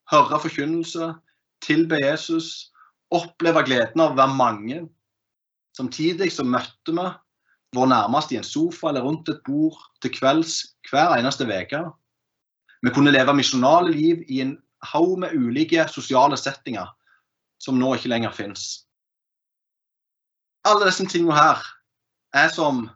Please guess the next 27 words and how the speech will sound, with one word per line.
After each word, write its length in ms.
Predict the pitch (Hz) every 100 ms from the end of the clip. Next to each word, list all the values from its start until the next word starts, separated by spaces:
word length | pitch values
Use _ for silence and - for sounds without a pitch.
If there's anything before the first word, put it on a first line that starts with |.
| _ _
et 120 | 139
slags 200 | - 143 -
kart. 540 | - 160 - _ - - _ _ _ _ _ _ _ _ _ -
Og 80 | 156
hvis 100 | 165
vi 100 | 202
bare 180 | 202 143
gjorde 280 | 202 214
de, 40 | 107 - _ _ _ _ _ -
så 160 | 220 196
erfarte 480 | 175 196 - -
vi 60 | 156
at 140 | 147
det 140 | 240 254
tok 200 | 147 160
oss 120 | 180 143
der 120 | 151
vi 100 | 139
skulle. 320 | - 170 170 _ _ _ _ _ _ _ _ _ _ _ _ _
Hvis 140 | - -
vi 80 | 160 202 139 127
var 160 | 123 170
på 80 | 180
gudstjenesten, 720 | 175 - 175 170 - 175 170 - _ _ -
lyttet 260 | 151 147 160
til 120 | 165
forkynnelsen, 640 | 160 139 156 156 - 160